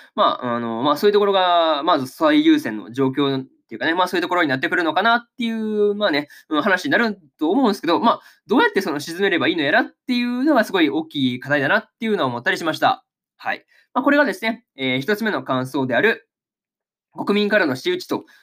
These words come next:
いうところになります。はい。で、次、二つ目ですね。二つ目が、ルドルフの差し金というところで、今回のね、えー、騒動は、まあ、タイトル通りですね。まあ、あの、すべて、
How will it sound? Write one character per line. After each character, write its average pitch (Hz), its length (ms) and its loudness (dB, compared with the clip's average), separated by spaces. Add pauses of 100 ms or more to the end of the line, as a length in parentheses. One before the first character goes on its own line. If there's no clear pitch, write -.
(120)
い 135 140 0
う 131 180 2
と 131 80 -6
こ 165 80 -2
ろ 196 80 2
に 170 60 -4
な 151 80 -2
り 139 80 -2
ま 147 100 -2
す。 - 320 -18 (160)
は - 140 -8
い。 - 160 -12 (720)
で、 - 320 -4
次、 214 220 -2
二 208 160 -4
つ 208 60 -4
目 196 140 -2
で 185 80 -4
す 185 100 -12
ね。 233 260 -4 (320)
二 196 160 -4
つ 196 100 -8
目 180 120 -2
が、 220 220 0 (160)
ル 151 80 0
ド 220 100 2
ル 208 100 4
フ 190 100 -4
の 123 100 -4
差 165 100 -6
し 160 100 -6
金 185 180 0
と - 260 -10
い 151 120 0
う 156 60 0
と 160 80 -4
こ 170 100 -2
ろ 165 80 0
で、 - 280 -2 (400)
今 330 140 4
回 160 140 0
の 131 100 -6
ね、 156 260 -6
え 139 180 -4
ー、 - 20 -6
騒 151 240 -2
動 127 100 -6
は、 214 160 0
ま 196 100 -4
あ、 151 60 -4
タ 180 80 -4
イ 185 60 -8
ト 190 80 -4
ル 185 80 -8
通 165 80 -6
り 117 80 -8
で - 80 -16
す - 80 -16
ね。 220 160 -8 (120)
ま - 100 0
あ、 - 180 -8
あ 131 80 -4
の、 127 240 -4
す 160 80 -4
べ 202 80 2
て、 - 240 -8